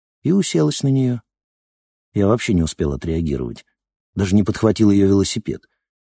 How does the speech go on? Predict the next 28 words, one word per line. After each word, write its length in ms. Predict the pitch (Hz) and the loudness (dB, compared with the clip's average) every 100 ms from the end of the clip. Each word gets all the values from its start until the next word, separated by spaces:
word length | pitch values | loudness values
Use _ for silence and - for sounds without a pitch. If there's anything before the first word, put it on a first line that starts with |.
| _ - | _ -4
Она 160 | 98 | -2
просто-напросто 600 | 104 107 107 104 98 - | -2 0 2 2 0 -2
бросила 380 | 98 107 - 95 | 2 2 2 0
его 160 | 95 101 | 0 0
на 180 | 87 64 | 0 -4
пол, 180 | - | -10
там, 200 | - 71 | -8 -6
где 120 | 73 73 | -6 -6
стояла. 580 | - 82 65 50 - _ _ _ _ _ _ _ _ _ _ _ _ _ _ _ | -6 -6 -6 -10 -16 _ _ _ _ _ _ _ _ _ _ _ _ _ _ _
Так 180 | 160 - | -8 -6
всегда. 580 | - 190 165 110 - - _ _ - | -4 0 0 0 -4 -12 _ _ -8
Чем 240 | - 127 | 0 2
глупее 440 | 127 170 160 120 113 | 4 2 2 2 4
у 60 | |
неё 220 | 117 120 | 4 4
намерение, 600 | 120 147 208 190 110 95 | 4 4 2 2 2 0
тем 220 | 87 131 123 | -2 -2 0
труднее 500 | 123 113 147 196 175 | 0 2 2 2 2
её 220 | 135 143 | 2 0
остановить. 680 | - 131 113 85 76 - _ _ _ _ _ _ _ - | 0 0 0 -2 -6 -10 _ _ _ _ _ _ _ -6
Растянувшись 760 | 101 101 - 123 156 - 110 | -4 -2 2 2 2 -2 -6
плашмя 500 | - 107 - 113 127 | 0 0 0 0 2
на 120 | 117 104 | 2 2
животе, 500 | 101 95 87 113 135 | 0 -2 0 -2 -2
как 180 | 147 | -2
будто 280 | 151 156 - | -4 -4 -2
собираясь 480 | - 151 160 156 - | -2 0 0 0 -2
плавать, 500 | - 151 151 147 | 2 4 4 2